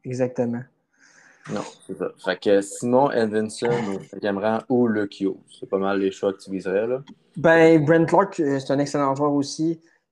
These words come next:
Speaker 1: Mais moi, je parle avec mon cœur, là. Je, moi, c'est Simon Edvinson, Luke Hughes ou Brent Clark, mettons.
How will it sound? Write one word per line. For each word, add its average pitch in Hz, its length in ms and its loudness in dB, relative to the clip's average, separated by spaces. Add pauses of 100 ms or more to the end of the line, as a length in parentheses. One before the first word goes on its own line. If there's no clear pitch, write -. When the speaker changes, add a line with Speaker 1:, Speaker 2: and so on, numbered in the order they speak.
(120)
Speaker 1:
Mais 160 520 4
moi, 160 180 0
je 170 80 -4
parle 151 340 6
avec 135 180 2
mon 131 220 -2
cœur, 135 360 4
là. 127 140 -4
Je, 123 80 -12 (280)
moi, 175 160 0
c'est 185 140 -2
Simon 165 220 0
Edvinson, 170 520 2
Luke 160 220 -2
Hughes 160 260 2
ou 143 40 -2
Brent 135 240 -2
Clark, 127 320 -4
mettons. 117 300 -14